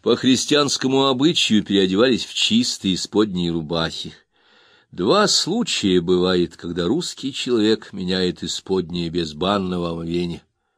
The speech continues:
перед праздником и перед боем. Для истинного воина ратная потеха тоже праздник. Точили сабли и секиры, осматривали ручницы, натирали влажным песком шлемы и пластинки панцирей.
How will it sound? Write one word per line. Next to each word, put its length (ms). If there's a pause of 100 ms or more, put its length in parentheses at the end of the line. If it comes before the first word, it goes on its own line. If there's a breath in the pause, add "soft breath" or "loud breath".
(120)
перед 240
праздником 720 (560)
и 80
перед 240
боем. 400 (1040 loud breath)
Для 180
истинного 680
воина 400
ратная 500
потеха 460
тоже 360
праздник. 600 (760)
Точили 540
сабли 400
и 100
секиры, 720 (400 soft breath)
осматривали 680
ручницы, 1000 (260 soft breath)
натирали 380
влажным 460
песком 340
шлемы 680
и 20
пластинки 720
панцирей. 680